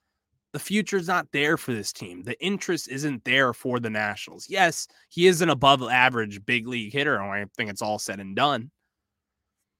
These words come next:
But then also, he doesn't really have a place on this team moving forward. We're rebuilding. As I said in yesterday's show, this is a rebuild. And so you need to move on from guys like this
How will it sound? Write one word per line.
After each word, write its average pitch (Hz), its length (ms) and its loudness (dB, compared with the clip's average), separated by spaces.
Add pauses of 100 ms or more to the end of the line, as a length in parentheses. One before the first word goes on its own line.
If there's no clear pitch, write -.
(140)
But 143 100 -14
then 160 80 -2
also, 170 320 0
he 120 160 -14
doesn't 165 240 -6
really 156 200 -2
have 147 300 -2
a 127 80 -4
place 143 560 -4
on 120 200 -4
this 117 180 -4
team 127 340 -8
moving 113 300 -10
forward. 98 480 -6 (460)
We're 131 180 0
rebuilding. 147 680 2 (840)
As 120 220 -4
I 135 80 0
said 135 220 -4
in 135 120 -4
yesterday's 123 460 -2
show, 95 160 -10
this 101 260 -10
is 135 120 -6
a 131 100 0
rebuild. 117 600 -2 (1400)
And 143 100 -10
so 160 140 2
you 143 160 0
need 170 140 4
to 175 60 2
move 170 220 6
on 143 240 4
from 135 200 -6
guys 117 280 2
like 113 240 -4
this 135 320 -4